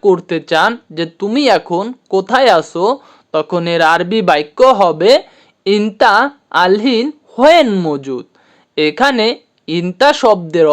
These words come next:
অর্থ তুমি, আলহিন শব্দের অর্থ এখন, হোয়েন শব্দের অর্থ কোথায়, মজুদ শব্দের অর্থ আসো। সব মিলিয়ে হচ্ছে বন্ধুরা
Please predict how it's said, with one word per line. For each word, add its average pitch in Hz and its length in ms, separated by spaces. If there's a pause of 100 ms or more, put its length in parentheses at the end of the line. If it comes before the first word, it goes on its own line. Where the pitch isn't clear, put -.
অর্থ - 280 (640)
তুমি, 262 400 (680)
আলহিন 180 480
শব্দের 160 520
অর্থ 143 380 (680)
এখন, 196 440 (500)
হোয়েন 247 280
শব্দের 165 480
অর্থ 143 400 (460)
কোথায়, 196 600 (400)
মজুদ 190 540
শব্দের 170 460
অর্থ 147 380 (580)
আসো। 247 320 (500)
সব 175 220
মিলিয়ে 247 400
হচ্ছে 190 440
বন্ধুরা 170 560